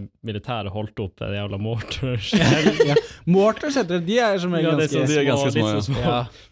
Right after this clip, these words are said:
Speaker 2: litt små. <laughs> Jeg, jeg hadde
Speaker 3: Altså
Speaker 2: ikke vet, jeg hadde ikke prøvd.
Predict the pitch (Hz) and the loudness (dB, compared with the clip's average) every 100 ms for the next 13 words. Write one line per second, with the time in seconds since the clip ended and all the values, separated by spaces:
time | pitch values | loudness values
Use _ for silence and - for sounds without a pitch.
0 | _ _ _ - 135 131 - 135 - 185 | _ _ _ -10 -8 -8 -4 -4 -4 -4
1 | 156 147 - 123 - - - - 151 143 | -4 -4 -6 -10 -14 -18 -16 -6 -2 2
2 | 165 143 147 143 - 180 165 196 202 135 | 2 2 2 -2 -4 -4 -2 -2 -2 -2
3 | 180 147 | 0 0